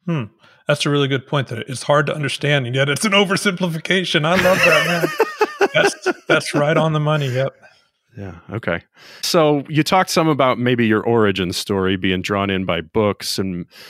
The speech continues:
Speaker 2: some connections with friends in your twenties around seeing the impact of real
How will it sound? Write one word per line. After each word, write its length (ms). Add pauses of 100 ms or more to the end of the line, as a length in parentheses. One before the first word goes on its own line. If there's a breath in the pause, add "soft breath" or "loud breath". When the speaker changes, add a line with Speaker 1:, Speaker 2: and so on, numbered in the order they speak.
Speaker 2:
some 180
connections 560
with 100
friends 480
in 80
your 140
twenties 760 (360 loud breath)
around 560
seeing 720 (260)
the 320
impact 580
of 360
real 540